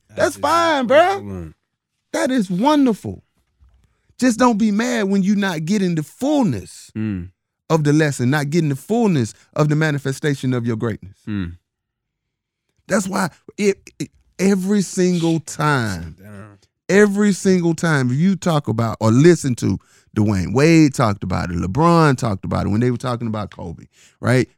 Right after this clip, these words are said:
Speaker 2: Playing in the Olympics. They going, they gonna get there, get to the gym at six. Kobe done already
Speaker 1: Already.
Speaker 2: sweated, worked out, eating
Speaker 1: Already
Speaker 2: breakfast,
Speaker 1: worked.
Speaker 2: right? Wow. You see what I'm saying?
Speaker 1: Yeah.
Speaker 2: Every time, Reggie Miller talking about every time he's going,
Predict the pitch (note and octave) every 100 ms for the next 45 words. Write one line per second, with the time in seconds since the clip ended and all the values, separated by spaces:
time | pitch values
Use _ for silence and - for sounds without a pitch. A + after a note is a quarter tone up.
0 | _ B2+ B2+ B2+ B2 A#2+ A2 G2+ G2 E2+
1 | F#2 G2+ B2+ B2 B2 A#2 G#2+ _ G#2+ A#2
2 | A#2 G#2+ A#2+ - A2+ G#2 G2+ _ _ _
3 | _ _ _ _ _ _ - B2+ C#3 B2+
4 | A2+ B2+ C3 A2+ G#2+ - D3+ G#2+ _ _
5 | _ _ - A2+ B2 A2+ G#2 G2+ G#2+ G#2
6 | G2 G2+ G2 F#2 F#2+ A#2+ B2+ A2+ A2 B2
7 | G2+ A#2+ A#2 B2 C3 A2+ C#3+ C3 A2+ B2+
8 | A#2+ G#2+ A#2 B2+ - _ _ _ _ _
9 | _ _ - B2+ C3+ A#2+ F#2 E2 _ _
10 | _ _ _ _ _ _ _ _ _ _
11 | _ - B2+ D#3 C#3+ C#3 D#3 A2+ - A#2
12 | E3+ F3+ E3+ E3 F#3 C#3 B2 F3 D#3+ E3+
13 | E3+ D3+ - D3 C3+ D3+ E3 D3 F3+ D#3
14 | F3 D3 D#3